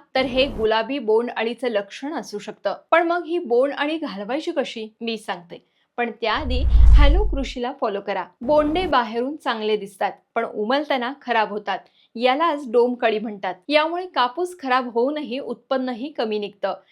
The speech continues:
ढगाळ हवामानात तर याचा सर्वात जास्त फटका बसतो.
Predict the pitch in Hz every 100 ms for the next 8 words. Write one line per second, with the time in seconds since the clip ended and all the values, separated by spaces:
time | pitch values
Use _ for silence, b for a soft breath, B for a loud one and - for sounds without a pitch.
0 | b b 254 277 277 349 370 285 247 247
1 | 247 247 262 269 254 240 233 285 285 233
2 | 208 247 214 214 - 254 233 214 - 208
3 | 202 - 196 B